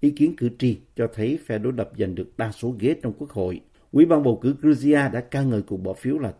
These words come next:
tự do và công bằng. Trong bài phát biểu vào ngày hai mươi bảy tháng mười, bà Zurabishvili kêu gọi người dân Georgia xuống đường vào tối ngày hai mươi tám tháng mười để phản đối kết quả bầu cử mà bà cho biết bà không công nhận.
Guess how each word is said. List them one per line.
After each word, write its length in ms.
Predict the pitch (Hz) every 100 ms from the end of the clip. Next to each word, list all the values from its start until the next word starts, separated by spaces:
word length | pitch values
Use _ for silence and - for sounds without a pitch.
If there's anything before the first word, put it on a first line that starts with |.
| -
tự 100 | 107
do 260 | 95 113
và 140 | 110 90
công 220 | - 110
bằng. 140 | 104 - - _ _ _ -
Trong 120 | 180
bài 120 | 170 123
phát 180 | 196
biểu 160 | 170 127
vào 140 | 160
ngày 120 | 123 110
hai 180 | 135
mươi 120 | 147 139
bảy 180 | 98
tháng 260 | 113 170 165
mười, 260 | 120 107 98
bà 300 | 104 101 90 -
Zurabishvili 1000 | 113 143 143 120 135 113 120 135 135 147 -
kêu 120 | 147 131
gọi 240 | 107 98
người 200 | 98 98
dân 160 | 120 120
Georgia 440 | 123 131 123 131 120
xuống 360 | - 147 180
đường 220 | 123 104 92
vào 260 | 95 90 -
tối 180 | 117
ngày 160 | 185 117
hai 100 | 95
mươi 140 | 104 -
tám 240 | 104 147
tháng 240 | 208 156 147
mười 240 | 110 92
để 120 | 82 98
phản 260 | - 95 113
đối 140 | 143
kết 180 | 147 175
quả 120 | 107
bầu 240 | 110 92 -
cử 200 | 95 92
mà 140 | 123
bà 140 | 92 90
cho 200 | - 101
biết 360 | 110 156 -
bà 200 | 104 95
không 280 | - - 127
công 160 | 131 131
nhận. 220 | 110 98